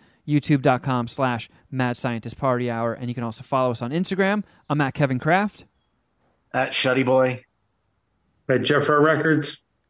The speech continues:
Speaker 1: And at M S P H Podcast. Also, if you wanna give at John Cooper Movie a follow, gonna be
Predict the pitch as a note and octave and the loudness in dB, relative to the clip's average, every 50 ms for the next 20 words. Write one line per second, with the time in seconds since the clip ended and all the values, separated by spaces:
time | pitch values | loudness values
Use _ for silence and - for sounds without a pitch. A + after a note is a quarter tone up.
0 | _ _ _ - B2+ B2+ B2 A#2 - D3 D3+ D3+ - D#3+ D3+ C#3+ C#3 C3 - - | _ _ _ -4 -2 -2 -2 -2 0 2 2 2 2 0 -2 -2 -2 -4 -6 -6
1 | - E3 D3+ C3+ B2 - - - E3+ E3+ F3 E3+ - F#3 E3+ E3+ F3 E3 - - | -4 -2 -2 -2 -4 -4 -2 0 0 0 0 0 -2 -2 0 0 -2 -4 -8 -16
2 | _ _ _ _ _ _ _ - C#3+ D#3+ E3 D3 - F3 E3+ D#3+ D#3+ D#3+ - _ | _ _ _ _ _ _ _ -2 0 0 0 0 2 4 4 4 4 2 0 _
3 | _ _ _ - - D3 C#3+ C#3 C3+ C3 B2+ C#3 C3+ C3 C3 B2 - - D3+ D3 | _ _ _ -4 0 2 2 2 0 0 2 2 4 4 2 0 -2 -2 0 0
4 | D3 - - C3+ C#3+ D#3 C#3+ C#3 C#3 - E3 D#3 C#3+ - C3+ C3 C#3+ D#3+ E3+ E3 | 0 -2 -2 0 0 2 2 0 -2 0 0 0 2 0 -2 2 4 4 4 4
5 | F3 F3 E3+ D#3+ - - F3 E3+ E3+ F3 F3 F3+ F#3 E3+ _ _ _ _ _ _ | 4 2 0 0 0 2 2 4 4 4 2 0 0 -2 _ _ _ _ _ _
6 | _ - D3+ C#3+ C#3 B2+ C3 C3+ B2+ B2+ B2 A#2+ A#2 B2 | _ -6 -4 -2 -2 0 0 0 0 0 0 -2 -4 -6